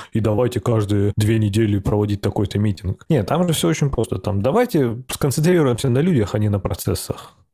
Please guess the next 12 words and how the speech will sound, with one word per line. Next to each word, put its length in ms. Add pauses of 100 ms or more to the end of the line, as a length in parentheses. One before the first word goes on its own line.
Давайте 300
делать 240
то, 80
что 160
нужно 260
клиентам, 500
а 40
не 80
то, 100
что 180
нравится 400
нам". 280